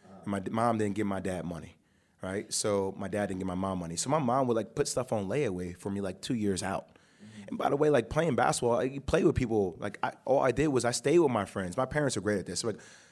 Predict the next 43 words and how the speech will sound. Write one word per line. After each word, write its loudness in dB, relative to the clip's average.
"Go 6
stay 4
with 4
your 0
friend 0
Justice." 0
And -6
I -2
would -2
sleep 0
on 2
the 0
floor 0
with 4
my 2
friend -2
Justice 2
and 2
his 0
three -2
brothers, 0
right? 0
Like, 0
it's 6
just 2
what 6
you 4
did, 4
right? 8
And 4
for 4
me, 8
it 8
was 8
always 8
weird 6
going 8
to 0
that 6
environment, 2
being 4
with 0
them, 0